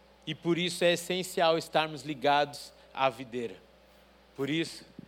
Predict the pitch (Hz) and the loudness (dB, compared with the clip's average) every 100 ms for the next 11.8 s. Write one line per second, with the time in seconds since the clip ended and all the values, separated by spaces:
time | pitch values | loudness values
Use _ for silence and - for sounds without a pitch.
0 | - - - - - - - - _ - | -20 -20 -20 -20 -20 -20 -20 -20 _ -20
1 | _ _ - _ _ _ - 131 - 131 | _ _ -20 _ _ _ 0 0 4 4
2 | 139 120 135 131 143 - 135 135 139 120 | 4 2 -2 2 2 0 -4 -4 -4 -6
3 | 147 - - 131 110 - 127 - 139 143 | -8 -8 -8 -6 -8 -6 -6 -2 -2 -2
4 | - - 160 175 - - - - - - | -4 -6 -4 -4 -8 -18 -20 -20 -20 -20
5 | _ - 143 143 - 139 127 135 110 107 | _ -8 -4 -4 -4 -2 0 -2 -2 -6
6 | 95 85 - - _ _ _ _ _ _ | -6 -10 -20 -20 _ _ _ _ _ _
7 | _ _ _ _ - _ _ _ _ _ | _ _ _ _ -20 _ _ _ _ _
8 | 165 175 175 175 185 185 - 160 131 170 | 2 2 2 0 -2 -4 0 0 4 4
9 | 196 185 139 139 156 151 - - 147 - | 4 0 -2 -2 0 -2 -2 -6 -6 -6
10 | - 180 131 - - - _ _ - 156 | -2 0 -2 -4 -16 -20 _ _ -4 0
11 | 156 151 139 165 175 135 - - | 2 0 2 2 0 -6 -12 -18